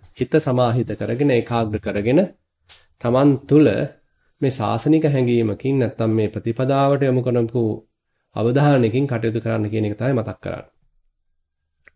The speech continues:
එතකොට ඒ බඳු තත්ත්වයක් අපිට පවත්වන්න පුළුවන් නම් එක අතකින් අපේ හිතේ අර ඇති වෙන්න තිබිච්ච වෛරයක්, ද්වේෂයක්, තරහාවක් වළක්ව ගන්න පුළුවන්. මොකද මේ තමන් ප්‍රතිපදාවක් පුරන කෙනෙක්.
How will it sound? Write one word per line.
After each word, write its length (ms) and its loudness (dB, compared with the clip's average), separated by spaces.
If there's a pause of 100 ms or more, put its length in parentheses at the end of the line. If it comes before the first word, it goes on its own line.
(420)
එතකොට 300 -2
ඒ 200 2
බඳු 220 6
තත්ත්වයක් 480 2
අපිට 220 0
පවත්වන්න 500 0
පුළුවන් 420 2
නම් 240 -4 (960)
එක 140 -12
අතකින් 420 0
අපේ 280 2
හිතේ 380 0
අර 140 2
ඇති 300 -2
වෙන්න 220 4
තිබිච්ච 440 -2 (1080)
වෛරයක්, 520 0 (200)
ද්වේෂයක්, 640 0 (1040)
තරහාවක් 500 0
වළක්ව 340 -2
ගන්න 240 2
පුළුවන්. 300 -2
මොකද 220 -2
මේ 280 -2 (640)
තමන් 320 4
ප්‍රතිපදාවක් 640 2
පුරන 260 -4
කෙනෙක්. 340 -12